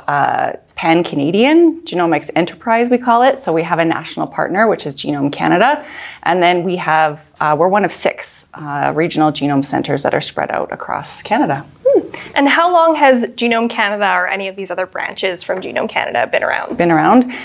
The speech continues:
Speaker 1: Yeah, they were established in, uh, two thousand. Um, and actually at the time, Genome Alberta was part of Genome Prairie. Um, but, um, Alberta just found that some of our regional interests maybe weren't as high as priority as we would like. And so we actually split off from Genome Prairie in two thousand and five. So,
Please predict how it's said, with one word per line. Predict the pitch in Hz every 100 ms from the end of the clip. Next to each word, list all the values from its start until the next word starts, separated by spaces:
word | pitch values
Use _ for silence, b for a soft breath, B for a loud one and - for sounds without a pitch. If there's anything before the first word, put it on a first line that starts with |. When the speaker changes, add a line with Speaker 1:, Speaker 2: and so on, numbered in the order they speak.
| B
Speaker 1:
Yeah, | 294 311
they | 247
were | 262 262
established | 214 - 233 240 294 285 -
in, | - 180 180 180
uh, | 175 165 170
two | -
thousand. | 190 165 160 170 107 156 262 262 B B B B
Um, | 165 165
and | 175
actually | 175 185 -
at | 180
the | 180
time, | - 196 185 165
Genome | 170 175 170
Alberta | 156 156 151
was | 143 139
part | - 151
of | 143
Genome | 143 160 147 151
Prairie. | - 202 175 135 151 277 277 B B B -
Um, | 165 170 165 165
but, | 160 165 156 - - -
um, | 165 165 165
Alberta | 165 185 190 190
just | 180 -
found | - 175 202
that | 165 160 -
some | - 185 165
of |
our | 160 156
regional | 160 139 156
interests | - 151 - 214 - -
maybe | 165 156 147
weren't | 147 160 -
as | 165
high | - 147
as | 147 151
priority | - 135 147 175 196
as | 160
we | 143
would | 135 139
like. | 180 349 -
And | 202 190
so | 180
we | 170 175
actually | 156 - - 170 156
split | 160 170 151
off | 151 135 190
from | 160 160
Genome | 143 147
Prairie | 143 147 147
in | 151
two | -
thousand | 135 143
and | 135 131
five. | - 120 123 -
So, | - 85 120 -